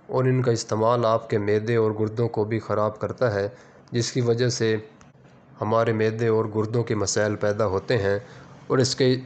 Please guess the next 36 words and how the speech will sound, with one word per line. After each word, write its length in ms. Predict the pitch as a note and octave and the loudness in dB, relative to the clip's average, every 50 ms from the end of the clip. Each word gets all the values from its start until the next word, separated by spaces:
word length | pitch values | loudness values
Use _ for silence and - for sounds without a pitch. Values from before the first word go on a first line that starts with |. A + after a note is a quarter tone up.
| - B2+ | -4 -2
अलावा 360 | A#2+ A2+ A2+ A2+ A2 A#2+ A#2 A#2 G#2+ G2 | 2 4 4 4 4 4 2 2 0 -2
हाई 220 | - G#2+ G#2+ A2 | -2 0 0 0
ब्लड 300 | G#2+ A2 A2 A2 G#2 G#2+ | 0 2 0 0 0 0
प्रेशर 380 | - A2+ G#2+ G#2 - - A#2+ A2+ | -2 -2 -2 -2 0 -2 -2 -2
की 200 | A2 - A2+ G#2+ G#2 G2 - - - - - A2 | 0 -4 -4 -4 -4 -6 -10 -20 -20 -16 -8 -4
वजह 260 | G#2 G#2+ G#2+ A#2 A2 | -2 0 0 0 -2
से 240 | - - A2+ A2 G#2+ | 0 0 -2 -2 -2
भी 240 | G#2 A2+ A2 G#2+ G#2 - - - - - | -2 -2 -4 -4 -6 -8 -16 -20 -20 -14
सर 200 | - - A2 G#2+ | -4 0 0 2
में 140 | G#2+ A2 G#2+ | 2 2 0
अक्सर 260 | G#2+ - - - A2 | 0 0 -2 -4 -4
दर्द 260 | G#2 G2+ G#2 G#2 G2+ G#2 | -2 0 -2 -2 0 -2
रहता 280 | G2+ G2+ F#2+ - - A#2 | -2 -2 -2 -2 -2 -2
है 240 | G2+ G2+ G2+ G2+ G2 - - - - - - | 0 0 0 -2 -4 -8 -20 -20 -20 -4 -2
और 120 | A#2 A#2+ | 0 0
अगर 220 | A#2 A2+ A#2+ A#2 A2+ | 2 2 2 2 2
आपकी 380 | G#2+ A2+ A#2 A2+ - - B2 A2 | 2 2 0 -2 -2 -4 -4 -2
नज़र 420 | G#2+ G#2 G#2+ G#2+ G#2 G#2+ A#2+ A#2 | -2 0 0 0 0 0 -2 -2
कमज़ोर 420 | A#2 - G#2+ G#2 G2+ G#2 G#2 A2 G#2+ | 0 -4 -4 0 0 2 2 2 0
है 260 | F#2 G2+ G#2 G#2 G#2 - - - - - - - - | 0 0 0 -2 -2 -6 -14 -20 -20 -20 -20 -8 -4
तो 60 | B2 | -4
उसकी 240 | A2+ - - - B2+ | -4 -4 -4 -4 -4
वजह 280 | A2+ A2+ A#2 A#2 B2 A#2+ | 0 0 0 0 0 0
से 240 | A2 - A#2+ A2+ A2+ | 0 0 0 0 0
भी 160 | A2+ A#2 B2 A2+ | 0 -2 -2 -4
सर 240 | - - A2 A2 A2+ | -2 -2 -2 -2 0
में 200 | A2+ A2+ G#2+ G#2+ | 0 -2 0 0
दर्द 280 | A2 A2 A2 G#2+ G#2+ | 0 -2 -2 -2 -4
वगैरह 360 | G#2 G2+ G#2 G2+ G#2 G#2 G#2+ G#2 | -4 -2 -2 0 0 0 0 -2
हो 180 | G2 G#2+ G#2 G#2+ | -2 -2 -4 -2
सकता 360 | - G#2+ - - - C3 A#2+ | -2 -4 -6 -4 -2 -2 0
है। 160 | G2+ G2 G2 G2 F#2+ - - - - - - - - - - - - - _ _ _ - - - - - - - - | 0 0 -2 -2 -4 -8 -20 -20 -20 -20 -20 -20 -20 -20 -20 -20 -20 -20 _ _ _ -20 -20 -20 -20 -20 -20 -14 -10
इसीलिए 480 | C3 B2+ B2+ - C#3+ C3+ B2+ A#2+ A#2 A#2 | -8 -6 -4 -2 0 0 2 2 2 2
आज 260 | A2+ A2 A2 A2 G#2+ A2+ | 2 2 2 0 0 2
आपको 400 | A2+ A2+ A2+ - - - A2 G#2+ - - | 2 2 0 -2 -4 -2 -2 -2 -2 -2
तीन 260 | - A#2 A#2 A#2+ A#2+ | -2 -2 0 0 0